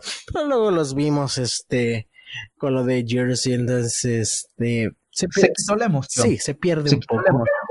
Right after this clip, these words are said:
Speaker 1: Eh,
Speaker 2: Incluso está repetido porque va, va de la misma historia, entonces a lo mejor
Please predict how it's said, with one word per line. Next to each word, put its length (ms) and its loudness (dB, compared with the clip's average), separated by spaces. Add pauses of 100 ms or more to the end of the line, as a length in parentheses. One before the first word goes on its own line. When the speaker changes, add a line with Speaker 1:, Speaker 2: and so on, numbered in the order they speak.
(600)
Speaker 1:
Eh, 80 0
Speaker 2:
Incluso 280 2
está 200 0
repetido 440 -2 (200)
porque 480 0 (180)
va, 280 2
va 200 -2
de 120 -2
la 120 0
misma 380 0 (180)
historia, 640 -2
entonces 340 -2
a 60 2
lo 120 2
mejor 580 -2